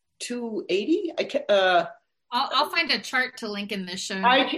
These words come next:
Speaker 1: yeah, I, I should have that number at the top of my, I have four seventeen. I'm absolutely certain that's what we hit this month. Um,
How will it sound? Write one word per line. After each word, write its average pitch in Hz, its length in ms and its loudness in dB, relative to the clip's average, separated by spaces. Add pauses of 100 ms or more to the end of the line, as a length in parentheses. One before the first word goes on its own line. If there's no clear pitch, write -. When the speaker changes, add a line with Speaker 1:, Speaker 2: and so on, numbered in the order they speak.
Speaker 1:
yeah, 247 400 6
I, 240 260 6
I 262 180 6
should 247 200 2
have 233 240 6
that 208 180 4
number 208 220 4
at 196 100 4
the 196 80 2
top 208 300 4
of 190 40 0
my, 185 240 4
I 220 120 6
have 262 360 6
four 247 280 4
seventeen. 240 720 4
I'm 180 340 4
absolutely 208 640 4
certain 214 360 4
that's 175 220 0
what 196 140 0
we 175 160 4
hit 208 280 -2 (380)
this 196 280 4
month. 180 400 4 (400)
Um, 175 720 4